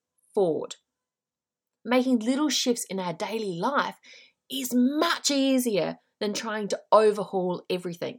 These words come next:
which, let's face it, is often limited in success. Personal growth is about seeing each experience as a step, the next right step for you at this time.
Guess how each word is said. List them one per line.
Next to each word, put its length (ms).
which, 300
let's 180
face 320
it, 160
is 200
often 420
limited 320
in 140
success. 640
Personal 500
growth 340
is 100
about 260
seeing 340
each 260
experience 640
as 120
a 60
step, 520
the 120
next 680
right 480
step 440
for 80
you 600
at 240
this 300
time. 460